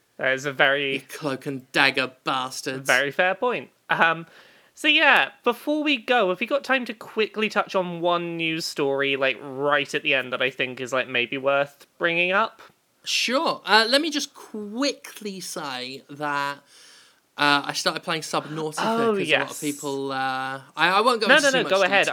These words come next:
Speaker 2: detail.
Speaker 1: apologize that
Speaker 2: Um,
Speaker 1: I missed this. <laughs>
Speaker 2: Oh, no, it's fine. I, uh, I started it and was like, "What is this fucking shit? This is just No Man's Sea." Um,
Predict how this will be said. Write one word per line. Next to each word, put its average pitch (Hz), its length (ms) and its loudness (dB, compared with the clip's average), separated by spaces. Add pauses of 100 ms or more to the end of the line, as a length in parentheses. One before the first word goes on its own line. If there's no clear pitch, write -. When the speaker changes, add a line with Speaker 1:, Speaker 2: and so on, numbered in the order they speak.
Speaker 2:
detail. 165 40 6
Speaker 1:
apologize 175 520 2
that 165 60 2
Speaker 2:
Um, 139 60 0
Speaker 1:
I 151 60 0
missed 165 300 -4
this. - 440 -4
<laughs> - 60 -6 (680)
Speaker 2:
Oh, 269 140 4
no, 302 120 0
it's 320 160 -2
fine. 185 420 2
I, 196 320 2
uh, 170 400 0 (1000)
I 175 80 2
started 233 800 2
it 135 260 -2
and 156 160 -8
was 156 220 -6
like, 151 220 -2 (120)
"What 185 180 -2
is 170 180 -8
this - 220 -8
fucking 147 520 -10
shit? - 680 -8 (580)
This 175 220 -4
is 208 140 -4
just 180 260 -6
No 170 320 0
Man's 156 420 0
Sea." 139 640 -4 (680)
Um, 135 640 2